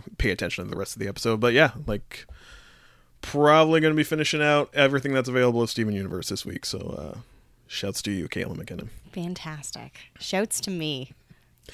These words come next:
Speaker 1: Do you have any updates?
Speaker 2: Uh, no.
Speaker 1: Fucking watch more Michiko and Achi.
Speaker 2: I'm sorry. I'm, like I said, this week was not the best week.
Speaker 1: <laughs>
Speaker 2: I went all the way to Toronto from Hamilton on the express bus by accident.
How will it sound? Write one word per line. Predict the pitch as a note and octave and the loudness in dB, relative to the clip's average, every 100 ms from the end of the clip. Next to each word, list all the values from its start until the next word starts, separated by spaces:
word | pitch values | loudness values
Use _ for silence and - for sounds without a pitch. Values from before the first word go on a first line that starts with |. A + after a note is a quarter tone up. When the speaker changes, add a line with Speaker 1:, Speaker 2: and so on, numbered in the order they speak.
| - - | -20 -6
Speaker 1:
Do | - | 4
you | A2 | 6
have | |
any | A#2 A#2 | 8 8
updates? | A#2 B2 - - - _ _ - | 6 2 0 -14 -18 _ _ 0
Speaker 2:
Uh, | F#3+ F3+ F3+ F3+ F3 E3+ E3+ E3 - _ - | 2 4 4 4 4 2 2 0 -4 _ -12
no. | E3+ D#3 A3+ - _ _ - - _ | -6 -6 -6 -10 _ _ -18 -18 _
Speaker 1:
Fucking | - G#3 G#3+ G3 - | -16 -6 -4 -4 -4
watch | F3+ G3+ | -6 -4
more | F3 | -2
Michiko | D#3 B2+ A#2 | 0 -2 -2
and | G2+ | -4
Achi. | G#2 - | -4 6
Speaker 2:
I'm | D#4+ A4 A#4 | 8 8 6
sorry. | - - G4 A#4+ A4+ D#4+ - | 2 4 6 8 8 4 4
I'm, | D4 E4 E4+ D#4+ C4 - | 8 8 8 2 -2 -2
like | B3+ B3+ | 0 2
I | D#4 | 4
said, | D#4+ D4 G3+ | 6 4 4
this | G3 - | -4 -4
week | G#3+ A#3 | -4 -2
was | A3 | -2
not | G#3 F#3 A3+ | 0 -2 -2
the | |
best | G3+ D#3+ G3 G#3 | 0 2 2 2
week. | D#3 F3 G3 | 2 4 6
Speaker 1:
<laughs> | |
Speaker 2:
I | F#3 | 6
went | F3 - | 6 4
all | C#3+ | 2
the | F#3 | 4
way | F3+ F3+ | 4 4
to | G3+ | -2
Toronto | - F#3 D#3 D#3 E3 A3+ D#4 | -6 -2 0 4 4 4 2
from | - E3+ F#3 | 2 2 4
Hamilton | F3+ D3+ D3 G3 F3+ | 2 2 0 2 4
on | F#3 | 4
the | F#3 | 2
express | G3 - D#3+ | 0 0 -2
bus | F3+ F3 | 0 0
by | G3+ | 4
accident. | F3+ - - G3 G#3+ D#4 - - | 4 4 0 4 4 4 0 -2